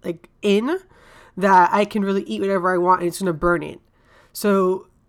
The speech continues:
that's why people, you know, when you're working out, they could eat all this crazy stuff like pancakes, burgers, all this stuff and not gain weight. It's 'cause they have muscle in their body, so that burns it and the muscle needs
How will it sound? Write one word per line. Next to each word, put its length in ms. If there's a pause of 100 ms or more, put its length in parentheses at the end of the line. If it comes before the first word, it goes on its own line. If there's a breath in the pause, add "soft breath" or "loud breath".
that's 220
why 200
people, 280
you 80
know, 100
when 200
you're 100
working 320
out, 240
they 80
could 160
eat 200
all 120
this 160
crazy 220
stuff 260
like 140
pancakes, 420
burgers, 380
all 120
this 100
stuff 220
and 140
not 220
gain 240
weight. 220
It's 120
'cause 180 (360 loud breath)
they 100
have 420
muscle 460
in 60
their 120
body, 260
so 140
that 520
burns 500
it 260
and 360
the 100
muscle 280
needs 420